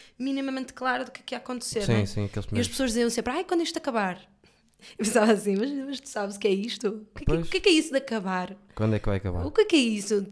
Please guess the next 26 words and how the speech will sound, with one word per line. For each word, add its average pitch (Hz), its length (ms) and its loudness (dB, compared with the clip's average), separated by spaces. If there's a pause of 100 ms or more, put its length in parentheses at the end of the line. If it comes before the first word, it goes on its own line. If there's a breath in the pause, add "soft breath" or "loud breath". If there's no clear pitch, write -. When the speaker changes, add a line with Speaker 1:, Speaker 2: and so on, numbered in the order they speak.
(320)
Speaker 1:
Calma, 233 340 0
isto - 240 -6
vai, 285 220 -2 (220)
não, 269 240 -4
não 269 120 -2
há 277 80 0
nada 302 260 -2
que 311 120 -14
vai 302 100 -2
acabar." 302 460 -6 (480 soft breath)
Speaker 2:
Sim. - 120 -2
Speaker 1:
Isto 95 100 0
é 233 60 4
a 233 40 4
vida 240 200 0
a - 20 2
acontecer, 254 380 -4
não 233 100 0
é? 202 80 -2
De 190 60 -10
repente 233 380 -4
é - 20 -8
tudo 269 260 -8
imprevisível, 277 560 -4
isto - 140 -4
vai 247 300 -2